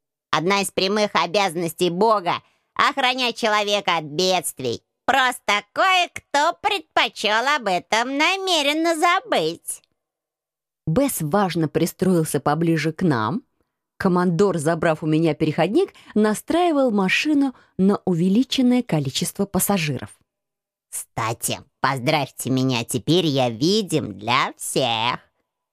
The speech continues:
Speaker 2: шепнул мне Бесс. Но спокойно удрать мы так и не успели. Именно в это время разыгрался финальный акт трагедии. Дело в том, что профессор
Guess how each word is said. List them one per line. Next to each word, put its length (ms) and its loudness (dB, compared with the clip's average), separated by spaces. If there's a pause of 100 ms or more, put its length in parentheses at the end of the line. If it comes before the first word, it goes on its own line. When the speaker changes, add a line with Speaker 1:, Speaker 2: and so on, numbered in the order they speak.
(260)
Speaker 2:
шепнул 560 0
мне 240 4
Бесс. 420 -2 (680)
Но 280 4
спокойно 720 0
удрать 480 0
мы 180 2
так 300 -4
и 20 0
не 100 2
успели. 580 -2 (580)
Именно 440 4
в 60 -4
это 240 2
время 480 2 (300)
разыгрался 960 2
финальный 920 2
акт 300 -2 (180)
трагедии. 720 0 (420)
Дело 400 0
в 80 -10
том, 320 0 (460)
что 320 -2
профессор 800 0